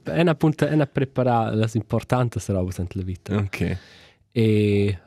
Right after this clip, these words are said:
Speaker 1: Ah, e oramai ce n'è un, dopo possiamo imprendere un po'. <laughs> C'è scelto... Bigarant in due pagine.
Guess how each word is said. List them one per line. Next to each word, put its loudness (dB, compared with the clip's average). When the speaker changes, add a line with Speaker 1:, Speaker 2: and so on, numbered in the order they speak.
Speaker 1:
Ah, 0
e 2
oramai 2
ce -4
n'è 2
un, 0
dopo 0
possiamo -2
imprendere -2
un -4
po'. -4
<laughs> -12
C'è -4
scelto... -6
Bigarant 0
in 0
due -2
pagine. -2